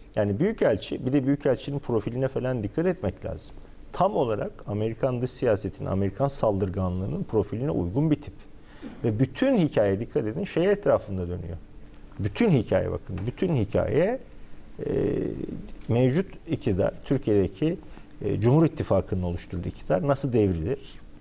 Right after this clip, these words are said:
Kim aday olacak? Yani sanki adamlar, e, Türkiye'nin iç siyasetine bir iç amilmiş gibi müdahale ediyorlar. Bu çok tuhaf. Yani şimdi eskiden, ben bunu şöyle yorumluyorum. Eskiden Türkiye'nin iktidarına müdahale edebiliyorlardı.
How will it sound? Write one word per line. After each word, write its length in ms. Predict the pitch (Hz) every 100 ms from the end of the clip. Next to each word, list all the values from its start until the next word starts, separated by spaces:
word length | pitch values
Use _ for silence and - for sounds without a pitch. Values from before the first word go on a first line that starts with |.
| - - - - -
Kim 240 | - 143
aday 220 | 123 110
olacak? 360 | 98 82 90 123 -
Yani 220 | 123 131
sanki 400 | - 185 202 -
adamlar, 500 | 175 208 156 160 - - - - - - - - -
e, 300 | 110 113 113 - - - -
Türkiye'nin 580 | - 254 - 151 139
iç 180 | - 190
siyasetine 760 | - 202 156 - 107 - 185 277
bir 180 | 165 190 -
iç 240 | 240 - -
amilmiş 680 | 143 143 175 170 117 -
gibi 160 | - 113
müdahale 480 | 196 196 208 220 294
ediyorlar. 440 | 277 120 92 95
Bu 80 | 123
çok 200 | - -
tuhaf. 280 | - 349 - - - - - - - - - - - - - -
Yani 200 | 104 104
şimdi 440 | - 226 196 - - - -
eskiden, 500 | 147 - 294 220 - - - -
ben 200 | 156 175
bunu 120 | 190
şöyle 260 | 185 185 170
yorumluyorum. 640 | 120 98 90 85 90 170 254
Eskiden 480 | 160 - - 233 285 -
Türkiye'nin 500 | 277 269 - 220 285
iktidarına 500 | 202 202 220 214 214
müdahale 360 | 151 104 95
edebiliyorlardı. 680 | 82 82 78 78 82 73